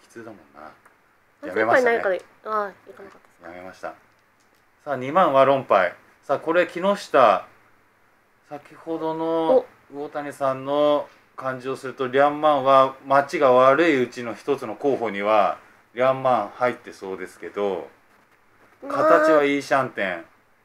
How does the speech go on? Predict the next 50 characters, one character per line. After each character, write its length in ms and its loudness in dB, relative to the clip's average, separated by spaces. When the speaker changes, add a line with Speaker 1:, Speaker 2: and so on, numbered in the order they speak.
Speaker 2:
脳 480 2
天 240 2
か 140 -2
ら 140 0
じ 60 0
ゃ 60 4
押 140 0
し 60 -18
た 120 4
く 80 -8
な 160 2
い 80 2
牌 360 2
か 220 -6
な 220 2
っ 60 -2
て 180 -6
思 160 6
い 20 8
ま 120 4
す 80 -8
け 80 0
ど 120 0
ね。 60 0
Speaker 1:
は 60 4
い、 40 -2
三 100 2
ピ 60 -6
ン 20 -8
も 140 -6
ド 100 -4
ラ、 200 2
パ 320 2
ー 20 -6
マ 160 0
ン 80 -6
九 220 0
万 280 -2
も、 340 -2
や 100 -10
は 140 0
り 80 0
同 280 -2
じ 120 -10
よ 140 -2
う 20 -4
な 100 -8
理 120 -6
由 160 -4
で。 340 -4